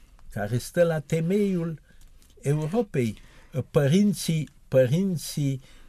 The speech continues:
uh, secolelor patru, cinci, mari părinți, Augustinus, uh, Isidor, Ambrosius din Milan în apus, în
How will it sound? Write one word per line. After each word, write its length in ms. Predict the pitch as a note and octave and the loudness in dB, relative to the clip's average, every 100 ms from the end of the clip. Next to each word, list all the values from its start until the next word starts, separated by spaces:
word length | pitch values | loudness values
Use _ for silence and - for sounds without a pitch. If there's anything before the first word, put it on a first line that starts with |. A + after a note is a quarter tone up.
| - | -8
uh, 320 | C3 A#2+ G#2+ - - - | -2 0 -2 -4 -12 -20
secolelor 680 | - - D#3 D3 B2+ B2 A#2 - | -16 -6 -6 -2 0 0 -2 -4
patru, 340 | F3 F3+ B2+ | -6 -4 -10
cinci, 540 | - - F3+ D3+ - - - | -8 -6 -6 -6 -10 -18 -20
mari 340 | - F#3 E3 D#3 | -10 -6 -4 -4
părinți, 520 | C3 C#3+ F#3 F3 - - - - - - | -4 -4 -4 -6 -10 -20 -20 -20 -20 -20
Augustinus, 800 | - B2 B2 C3 - G3+ F3+ A#2+ - - - | -2 -2 0 -4 0 0 0 -6 -10 -18 -12
uh, 260 | G2 G2+ G#2 G#2 B2+ | -10 -10 -10 -12 -4
Isidor, 640 | B2 B2 C3 C#3+ F3+ E3+ A#2+ | -4 -2 -2 0 2 2 0
Ambrosius 580 | G#2+ A2 D3+ C#3 C#3+ | -6 -4 -4 -2 -4
din 160 | C3 C#3 | -2 -2
Milan 340 | C#3 E3 E3 | -2 -2 -2
în 140 | D3+ C#3 | -2 -2
apus, 460 | B2+ - F#3 - | -4 -4 -6 -4
în 260 | C#3 A2+ | -6 -6